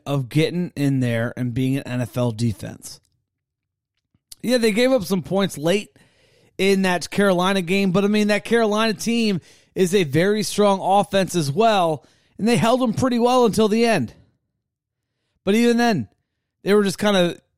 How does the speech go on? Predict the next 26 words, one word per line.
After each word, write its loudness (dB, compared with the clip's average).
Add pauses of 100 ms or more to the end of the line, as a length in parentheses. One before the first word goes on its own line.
(180)
throwing 2
for -6
the -4
stars. -4 (2500)
You -2
gotta 2
look 0
at -2 (140)
that -2
also, 0 (680)
the 2
balance 0
on 2
offense, -2
not -2
only 2 (260)
going 2
from 0 (640)
defense, -2 (1120)
but -2
you 2
gotta -4
look 0
at 0
that 0
offense. -4